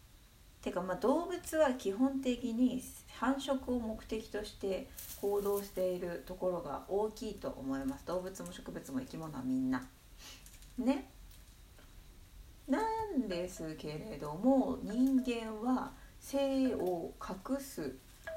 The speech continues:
方向へと進化しました。進化なのでしょうか？わかりません。これは、なんか歪んでるなとは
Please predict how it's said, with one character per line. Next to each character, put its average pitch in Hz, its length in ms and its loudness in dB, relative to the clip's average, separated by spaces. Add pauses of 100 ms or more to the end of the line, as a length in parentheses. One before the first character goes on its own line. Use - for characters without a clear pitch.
(140)
方 185 320 2
向 180 400 0
へ 190 140 2
と 151 400 -4
進 208 320 -4
化 151 240 -6
し - 160 -8
ま 151 180 -4
し - 120 -10
た。 - 220 -6
進 226 340 -4
化 - 200 -4
な 143 140 -4
の 139 80 -8
で 135 160 -4
し - 140 -8
ょ 147 220 -8
う - 60 -14
か？ - 100 -8 (100)
わ 151 100 -6
か 170 120 -2
り 170 120 -6
ま 165 160 -8
せ 156 140 -10
ん。 151 120 -6 (1700)
こ 269 160 6
れ 302 160 4
は、 294 440 2 (2750)
な 277 240 4
ん 339 100 4
か 156 140 4
歪 185 380 6
ん 262 120 12
で 262 100 8
る 254 140 8
な 254 140 6
と 175 180 0
は 147 320 -4